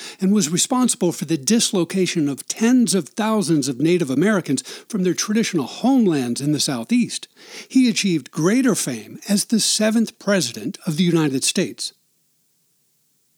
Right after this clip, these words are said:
President Jackson lost both his parents and all of his siblings before his fifteenth birthday,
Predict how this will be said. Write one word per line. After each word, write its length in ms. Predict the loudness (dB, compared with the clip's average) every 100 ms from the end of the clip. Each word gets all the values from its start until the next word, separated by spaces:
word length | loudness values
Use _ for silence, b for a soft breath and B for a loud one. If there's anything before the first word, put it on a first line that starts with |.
| _ _ _ -4
President 560 | 0 2 2 0 -2
Jackson 420 | -4 -4 -4 -4 -2
lost 380 | 0 0 -2
both 340 | -2 2 2 2
his 200 | 0 0
parents 420 | 0 0 -2 -4
and 340 | -2 0 0 -2
all 320 | 0 2 2
of 80 | 2
his 180 | 2 2
siblings 580 | 2 0 0 -4 -6 -10
before 560 | -4 -4 0 2 2
his 220 | 2 -2 -2
fifteenth 680 | 0 0 2 0 0 0 -2
birthday, 520 | -2 -2 -6 -10